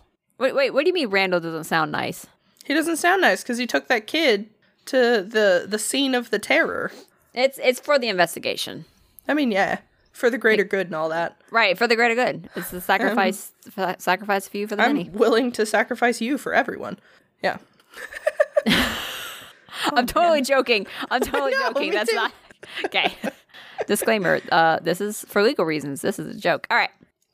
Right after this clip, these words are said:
Speaker 1: So once the event went viral, because it absolutely did fucking go viral, 'cause those
Speaker 2: Oh,
Speaker 1: kids
Speaker 2: for
Speaker 1: did,
Speaker 2: sure.
Speaker 1: those kids did send off that petition and it got known. The Ministry of Defense received several more reports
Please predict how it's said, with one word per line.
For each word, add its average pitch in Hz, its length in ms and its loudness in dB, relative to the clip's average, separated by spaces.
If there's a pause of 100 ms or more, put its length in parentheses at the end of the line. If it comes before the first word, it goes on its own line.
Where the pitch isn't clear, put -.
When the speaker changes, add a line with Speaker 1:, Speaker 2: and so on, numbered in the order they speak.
(120)
Speaker 1:
So 214 460 2
once 247 400 0
the 277 160 2
event 240 380 0
went 202 280 0
viral, 160 460 2
because 175 260 0
it 190 80 0
absolutely 214 460 0
did 185 200 2
fucking 160 280 -2
go 156 120 -2
viral, 147 380 2
'cause 151 100 -8
those 180 220 0
Speaker 2:
Oh, - 60 2
Speaker 1:
kids 196 120 2
Speaker 2:
for 175 40 -8
Speaker 1:
did, - 60 -10
Speaker 2:
sure. 180 280 0 (360)
Speaker 1:
those 202 220 0
kids 233 280 0
did 220 180 2
send 208 220 0
off 202 180 2
that 196 200 0
petition 196 400 -2
and 160 200 -2
it - 80 -12
got 180 220 0
known. 160 340 0 (440)
The 226 80 2
Ministry 269 680 2
of 220 180 0
Defense 208 600 -2 (420)
received 202 680 -2
several 247 680 0
more 240 580 0
reports 160 720 -4